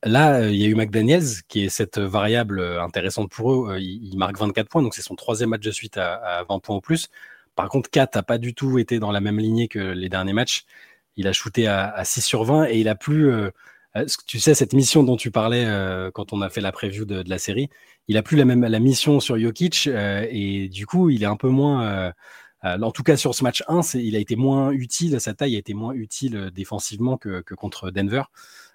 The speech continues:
Euh, et donc, quand en plus il a, il est maladroit en attaque, c'est, il, il est beaucoup, beaucoup moins, euh,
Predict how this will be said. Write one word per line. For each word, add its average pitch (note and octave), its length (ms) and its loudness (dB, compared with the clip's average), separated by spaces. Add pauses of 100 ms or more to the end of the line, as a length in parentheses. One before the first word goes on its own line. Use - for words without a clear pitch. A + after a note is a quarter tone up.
(120)
Euh, F#2 140 -4
et F#2 80 -4
donc, A2 200 -2
quand D3+ 240 0
en D3 80 2
plus D3 320 -4
il A#2 120 -2
a, A2 360 -4
il A2 100 -6
est A2+ 40 -4
maladroit A#2 400 -2
en A#2 60 2
attaque, E3 280 0
c'est, - 120 -6
il, A2 320 -8
il G2 80 -4
est G2+ 100 -6
beaucoup, C3 300 -2
beaucoup A#2 260 -8
moins, A2+ 380 0
euh, F2+ 180 -8